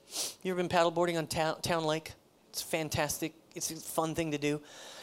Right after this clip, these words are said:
And I, I found that when I get down there and I get on the paddle board and, you know, it takes a few minutes to kinda get your balance, but you, pretty soon you get it and you're, you're going down, and typically they make you go towards the bridges, and,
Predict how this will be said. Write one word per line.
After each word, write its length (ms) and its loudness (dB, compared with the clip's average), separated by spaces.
And 100 6
I, 220 6
I 60 6
found 260 6
that 60 8
when 100 6
I 80 6
get 380 2
down 180 6
there 120 8
and 80 8
I 60 8
get 240 4
on 140 6
the 60 2
paddle 260 8
board 320 6
and, 160 -2
you 80 0
know, 60 6
it 60 2
takes 240 4
a 60 -6
few 160 -2
minutes 280 2
to 60 -6
kinda 260 2
get 220 2
your 100 0
balance, 400 4
but 140 -2
you, 140 -8
pretty 200 -2
soon 260 2
you 100 2
get 240 6
it 140 4
and 120 0
you're, 160 4
you're 100 0
going 300 6
down, 400 6
and 220 -4
typically 360 4
they 100 6
make 200 2
you 80 0
go 180 6
towards 360 4
the 80 0
bridges, 520 6
and, 180 0